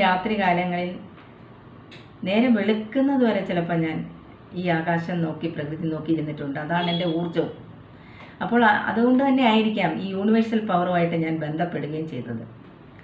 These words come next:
ആ എനർജി സ്വീകരിച്ചുകൊണ്ട് അത് മറ്റുള്ളവരിലേക്ക് കൊടുക്കാനും എനിക്ക് സാധിക്കുന്നത്. അപ്പോൾ ഓരോരുത്തർക്കും ഓരോ ജന്മ ദൗത്യമുണ്ട്. അതനുസരിച്ചായിരിക്കും നമ്മൾ,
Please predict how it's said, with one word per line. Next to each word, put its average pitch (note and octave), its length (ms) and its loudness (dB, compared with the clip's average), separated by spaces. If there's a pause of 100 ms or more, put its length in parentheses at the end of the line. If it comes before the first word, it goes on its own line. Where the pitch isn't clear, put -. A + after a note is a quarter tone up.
(480)
ആ - 20 2 (180)
എനർജി F3+ 320 0
സ്വീകരിച്ചുകൊണ്ട് E3 640 0
അത് D#3+ 160 -2
മറ്റുള്ളവരിലേക്ക് E3+ 600 -2 (380)
കൊടുക്കാനും G3+ 460 2
എനിക്ക് E3 260 0
സാധിക്കുന്നത്. C3+ 520 -8 (720)
അപ്പോൾ A#3 140 2 (120)
ഓരോരുത്തർക്കും C4 560 2 (100)
ഓരോ A#3 160 2 (160)
ജന്മ F#3+ 240 -2 (760)
ദൗത്യമുണ്ട്. F3+ 500 2 (640)
അതനുസരിച്ചായിരിക്കും F#3 920 0
നമ്മൾ, F3 180 0